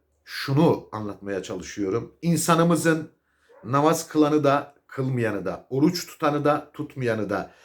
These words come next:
dine çok bağlı olan muhafazakar kesimi veya çok daha demokrat diye veya cumhuriyetçi diye övünen kesimlerinde aslında birbirimizden çok fazla bir farkımız yok.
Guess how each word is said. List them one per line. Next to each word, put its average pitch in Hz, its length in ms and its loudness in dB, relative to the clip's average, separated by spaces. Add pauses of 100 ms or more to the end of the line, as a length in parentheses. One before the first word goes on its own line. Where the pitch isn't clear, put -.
(480)
dine 165 360 4
çok 175 260 -2
bağlı 156 320 4
olan 147 480 2 (180)
muhafazakar 151 840 0
kesimi 143 520 -2 (280)
veya 160 320 4
çok 214 280 -2
daha 147 300 0
demokrat 160 560 2
diye 135 400 4 (180)
veya 151 260 2
cumhuriyetçi 156 640 2
diye 135 340 0
övünen 127 360 -2
kesimlerinde 117 920 -4 (580)
aslında 135 640 2
birbirimizden 131 680 0
çok - 200 -10
fazla 107 440 -8
bir 85 60 -16
farkımız 87 580 -12
yok. - 320 -20